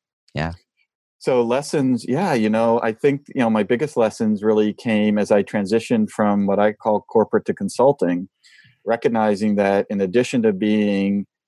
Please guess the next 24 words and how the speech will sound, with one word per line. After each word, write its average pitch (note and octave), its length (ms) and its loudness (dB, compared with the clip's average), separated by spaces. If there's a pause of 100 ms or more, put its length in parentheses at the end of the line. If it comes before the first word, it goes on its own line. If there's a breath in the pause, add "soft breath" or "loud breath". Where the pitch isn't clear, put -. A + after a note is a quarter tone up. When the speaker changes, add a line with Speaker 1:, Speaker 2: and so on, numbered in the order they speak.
Speaker 2:
an G2 120 -2
ongoing G#2 1000 0
expert G#2 600 0
in F#2 160 -4
coaching, C#3 640 -2 (360)
and G3 80 -4
I've G2+ 300 2
been G#2 140 2
a F#2+ 60 0
generalist G#2+ 640 0
my F#2+ 140 -4
whole G2+ 300 0
H G#2+ 180 -2
R G#2+ 140 0
career G2 440 0
where F#2+ 460 0
I F#2+ 60 0
was F#2 140 0
an F#2+ 80 0
expert G#2 420 -2
to G#2+ 100 -2
a F#2+ 40 -4
certain G2 280 -2
point, C#3 340 -2